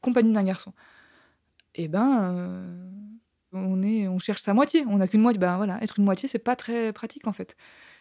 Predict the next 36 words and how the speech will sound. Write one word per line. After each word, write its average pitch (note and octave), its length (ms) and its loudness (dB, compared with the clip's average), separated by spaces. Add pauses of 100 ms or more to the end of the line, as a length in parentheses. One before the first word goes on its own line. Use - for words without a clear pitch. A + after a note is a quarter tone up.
(120)
On, F#3+ 220 2 (220)
on G3+ 80 4
est G3+ 80 4
forcément A3+ 400 2
boiteuse C4+ 360 2
quand A#3 220 -4
on G#3+ 60 2
est G3 400 0 (340)
une G3+ 80 0
fille G3 160 -6
célibataire, G3+ 680 0
euh, F3+ 420 -4 (340)
jeune, G#3 600 4
sans G3 240 0
enfant, A3 480 2
et F#3 180 0
qu'on F#3+ 160 -4
a F#3 80 2
besoin A#3 140 2
d'accomplir G3+ 340 0
tout G3 80 -10
ça, G#3 240 -2
non G3 120 0
seulement G#3 220 2
le G#3 80 2
couple, G#3 220 -6
mais G3+ 80 2
les F#3+ 140 0
enfants, G3+ 280 -2
et G3 40 -2
cetera. G3 400 -6 (1900)
Parce F#3 180 -8
que F#3+ 100 -2
seule, C4+ 200 4
on G3 160 6
est, F#3 840 0